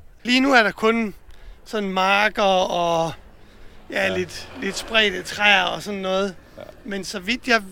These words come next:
Speaker 1: ved, eller i hvert fald så vidt vi har set på de der
Speaker 2: Ja.
Speaker 1: fine tre D-renderede tegninger, så bliver det her til en kæmpe stor park,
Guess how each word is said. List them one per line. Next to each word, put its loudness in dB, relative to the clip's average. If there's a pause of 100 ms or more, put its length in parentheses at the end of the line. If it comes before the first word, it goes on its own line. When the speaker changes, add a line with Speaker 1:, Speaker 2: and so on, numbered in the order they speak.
(540)
Speaker 1:
ved, 8 (240)
eller 0
i 4
hvert 2
fald 0
så -16
vidt -8
vi -6
har -6
set -6
på -10
de -8
der -4 (380)
Speaker 2:
Ja. -4
Speaker 1:
fine -2
tre -2
D-renderede -2
tegninger, -4 (1000)
så -6
bliver 0
det 2
her 0
til -4
en -6
kæmpe -4
stor -6
park, -4